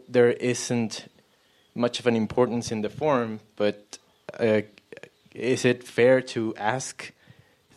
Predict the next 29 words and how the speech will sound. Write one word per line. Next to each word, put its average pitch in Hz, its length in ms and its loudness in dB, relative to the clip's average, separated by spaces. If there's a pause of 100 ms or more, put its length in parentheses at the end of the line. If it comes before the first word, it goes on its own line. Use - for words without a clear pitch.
(160)
f-, - 340 -14 (140)
th-, 127 180 2
uh, 123 200 0
earthly 139 340 2
things? 147 560 0 (720)
Uh, 117 340 2 (280)
y 120 140 4
la 117 100 6
pregunta 120 460 2
en 117 80 -2
español 123 440 4
es, 113 240 0 (1300)
que 110 320 4
he 131 40 2
visto 123 560 4
aquí 113 240 -8
todos 113 280 2
preguntar 107 460 4
cosas 104 300 -4
muy, 104 380 2 (340)
muy 123 220 0
iluminadas, 113 840 2
muy, 110 340 -2 (440)
muy 127 200 4
avanzadas, 113 640 0
mucha 113 380 0
conciencia, 110 600 0
mucho 110 300 0
amor. 110 360 2